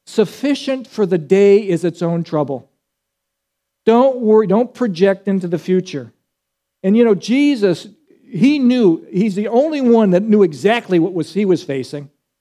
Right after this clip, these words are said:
He knew he would be rejected. He knew that there was gonna be deception, that there was gonna be desertion. He knew that he was gonna be beaten. He knew that he was gonna be on the cross, experiencing all the physical pain of that.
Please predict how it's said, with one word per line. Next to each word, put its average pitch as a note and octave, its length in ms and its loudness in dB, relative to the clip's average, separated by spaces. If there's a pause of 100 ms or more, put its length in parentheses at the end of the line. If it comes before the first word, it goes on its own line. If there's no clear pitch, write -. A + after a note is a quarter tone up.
(520)
He A#3 140 2
knew B3+ 180 0
he G#3 180 2
would G3+ 140 2
be E3+ 140 2
rejected. G#3 720 -2 (580)
He G3+ 100 2
knew G3+ 180 4
that F#3+ 180 0
there F3+ 100 0
was F3 120 0
gonna F3+ 180 -2
be E3 100 -6
deception, B3+ 760 -4 (180)
that D#3 140 -4
there F3+ 100 2
was F3 140 0
gonna F3+ 160 -2
be E3 140 0
desertion. A3+ 760 -2 (200)
He G#3 180 2
knew G#3+ 160 4
that G3 160 0
he F#3+ 100 0
was F3+ 160 0
gonna F3+ 160 0
be D#3+ 140 -4
beaten. C#4 600 -2 (200)
He F#3 120 0
knew G3+ 120 4
that G3+ 140 2
he G3+ 80 2
was F3 120 0
gonna F#3+ 100 -2
be F#3+ 140 2
on F3 100 -2
the D3+ 80 -6
cross, B3 600 -2
experiencing F#3 580 -4
all E3+ 120 -2
the D#3 100 -6 (180)
physical C4 400 -2
pain F#3 300 -2
of E3 60 -2
that. E3+ 320 0